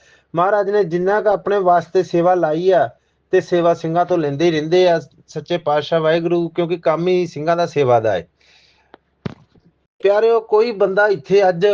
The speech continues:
ਨਾਲ ਨਹੀਂ ਖੜ ਰਿਹਾ, ਕੋਈ ਵੀ ਇਨਸਾਨੀਅਤ ਤੌਰ ਤੇ, ਖੁਦ ਇਹਨਾਂ ਦੇ ਪਿੰਡ ਦੇ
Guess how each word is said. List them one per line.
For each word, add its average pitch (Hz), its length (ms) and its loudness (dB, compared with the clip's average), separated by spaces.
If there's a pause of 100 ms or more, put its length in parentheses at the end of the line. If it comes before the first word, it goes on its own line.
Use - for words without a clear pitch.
(120)
ਨਾਲ 170 380 0
ਨਹੀਂ 208 140 -2
ਖੜ 160 260 -4
ਰਿਹਾ, 190 320 2 (840)
ਕੋਈ 269 220 4
ਵੀ 294 80 -2
ਇਨਸਾਨੀਅਤ 262 520 -2 (120)
ਤੌਰ 196 200 2
ਤੇ, 143 340 -2 (680)
ਖੁਦ 226 200 0
ਇਹਨਾਂ 247 220 2
ਦੇ 247 80 2
ਪਿੰਡ 185 300 0
ਦੇ 139 360 0